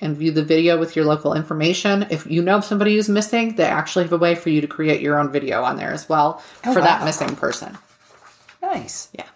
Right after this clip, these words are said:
Speaker 2: Okay, so that was a hopeful note.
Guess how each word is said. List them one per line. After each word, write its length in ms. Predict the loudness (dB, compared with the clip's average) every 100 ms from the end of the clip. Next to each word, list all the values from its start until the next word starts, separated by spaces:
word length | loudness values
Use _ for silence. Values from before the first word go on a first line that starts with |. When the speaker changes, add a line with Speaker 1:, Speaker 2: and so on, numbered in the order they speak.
| _ _ _ _ _ -20 -20 -20 _ _ _ _ _ _ _ _ -4
Speaker 2:
Okay, 260 | 0 0
so 120 | 0 2
that 140 | 2
was 120 | 4
a 100 | 2
hopeful 460 | 4 0 -2 -8 -10
note. 400 | -10 -12 -14